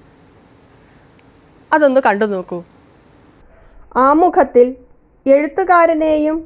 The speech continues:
കൃതിയെയും പറ്റി പറഞ്ഞിട്ടുണ്ട്. കഥാപാത്രത്തിൻ്റെ സൂക്ഷ്മ സ്വഭാവങ്ങൾ കണ്ടെത്തി അവതരിപ്പിച്ചിട്ടുണ്ട്. കഥയിലെ കഥാപാത്രം വഹിക്കുന്ന പങ്ക് വ്യക്തമാക്കിയിട്ടുണ്ട്.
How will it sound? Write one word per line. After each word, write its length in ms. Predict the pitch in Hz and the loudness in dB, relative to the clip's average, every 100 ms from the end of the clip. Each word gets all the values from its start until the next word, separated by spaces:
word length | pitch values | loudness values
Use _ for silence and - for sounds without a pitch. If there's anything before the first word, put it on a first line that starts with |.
| - | -2
കൃതിയെയും 580 | 247 240 277 294 294 294 247 | 0 0 0 0 0 -2 -4
പറ്റി 300 | 220 - 220 220 _ _ _ 208 | -4 -8 -12 -14 _ _ _ -8
പറഞ്ഞിട്ടുണ്ട്. 600 | 196 202 202 175 151 104 - _ _ _ _ - - - _ _ _ 269 | -6 -6 -8 -10 -12 -14 -20 _ _ _ _ -20 -20 -20 _ _ _ -2
കഥാപാത്രത്തിൻ്റെ 1120 | 254 302 370 381 339 320 330 320 311 294 302 320 - _ - | 2 2 2 0 0 2 0 -2 -4 -2 -4 -4 -14 _ -6
സൂക്ഷ്മ 440 | 269 311 - - 370 | -4 -4 -6 -6 -4
സ്വഭാവങ്ങൾ 680 | 349 233 233 254 262 269 269 277 | -2 -4 -2 -2 0 0 -2 -2
കണ്ടെത്തി 480 | 233 214 214 214 208 208 - - - 208 | -4 -4 -6 -8 -10 -10 -18 -20 -12 -8
അവതരിപ്പിച്ചിട്ടുണ്ട്. 880 | 208 226 226 226 226 - 180 165 - _ _ _ - - - _ _ _ _ | -2 -2 -2 -8 -12 -12 -14 -14 -18 _ _ _ -20 -20 -20 _ _ _ _
കഥയിലെ 520 | 220 196 220 240 240 240 247 226 | -4 -2 -2 0 0 -2 0 -2
കഥാപാത്രം 720 | 190 226 254 277 269 285 294 | 0 0 2 2 0 0 -2
വഹിക്കുന്ന 460 | 240 233 233 233 220 233 - - 214 | -2 -4 -4 -4 -4 -8 -12 -8 -4
പങ്ക് 400 | 208 233 226 233 - - - - | 0 0 -2 -6 -10 -20 -14 -10
വ്യക്തമാക്കിയിട്ടുണ്ട്. 960 | 202 - 262 233 196 - 202 196 165 | -8 -4 -2 -2 -6 -10 -8 -8 -10